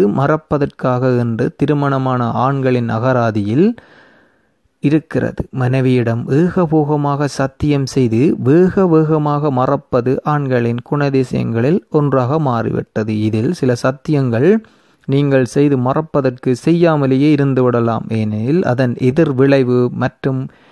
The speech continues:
வீரியம் ஓரிரு நாட்கள் என்ன ஓரிரு வாரங்கள் கூட நீடிக்கலாம். எனவே மறந்தும் பெண்களிடம்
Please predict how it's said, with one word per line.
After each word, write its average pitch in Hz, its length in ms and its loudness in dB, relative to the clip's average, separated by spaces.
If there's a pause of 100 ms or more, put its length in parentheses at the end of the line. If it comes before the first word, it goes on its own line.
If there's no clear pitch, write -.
(180)
வீரியம் 127 520 2 (120)
ஓரிரு 160 440 4
நாட்கள் 131 520 0 (100)
என்ன 120 240 -2 (300)
ஓரிரு 143 420 2
வாரங்கள் 135 540 0
கூட 120 280 -2
நீடிக்கலாம். 165 680 -2
எனவே 113 360 -2 (760)
மறந்தும் 139 600 0 (120)
பெண்களிடம் 135 640 2